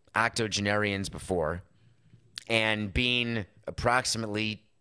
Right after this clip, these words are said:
two and a half decades from being one, there are certain ways that people talk of a certain age, and it is definitely not appropriate anymore.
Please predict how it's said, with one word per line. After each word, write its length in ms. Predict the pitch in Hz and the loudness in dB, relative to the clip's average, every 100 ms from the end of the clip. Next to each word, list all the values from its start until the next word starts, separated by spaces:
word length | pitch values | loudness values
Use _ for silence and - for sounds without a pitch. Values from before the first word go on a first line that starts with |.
| _ - | _ -2
two 160 | 123 | 0
and 80 | 113 | 2
a 40 | |
half 220 | 104 107 - | 2 0 2
decades 420 | 113 - 110 104 | 0 2 0 0
from 180 | 104 87 | -2 -2
being 280 | 95 92 | -2 -2
one, 260 | 78 71 92 - _ _ _ _ _ - - - - - _ _ _ | -2 -4 -6 -10 _ _ _ _ _ -20 -20 -20 -20 -20 _ _ _
there 240 | 110 143 202 | 4 6 6
are 140 | 175 | 4
certain 640 | - - 143 160 151 123 | 2 2 2 2 0 -2
ways 500 | 110 113 117 131 139 | 2 4 4 2 0
that 240 | 120 107 - | -2 -2 -2
people 300 | 123 120 113 | -4 -2 -6
talk 440 | - 113 107 120 | -2 2 2 0
of 120 | 107 | -4
a 40 | 82 | -2
certain 480 | - 107 110 104 104 | -2 -2 -2 -6 -6
age, 600 | 78 90 98 110 - - - _ _ _ _ _ _ - - | -4 -4 -4 -2 -2 -2 -10 _ _ _ _ _ _ -20 -6
and 140 | 117 120 | -2 -2
it 200 | 117 - _ | -4 -10 _
is 360 | 104 101 92 - - - | -2 0 -2 -6 -4 2
definitely 760 | 127 135 147 151 127 127 123 - | 2 2 -2 -2 -2 -2 -4 -2
not 240 | 110 110 | 2 2
appropriate 640 | 117 - 110 - 110 113 | 0 0 0 0 0 0
anymore. 640 | 110 95 101 101 78 87 | 0 -2 0 0 0 -2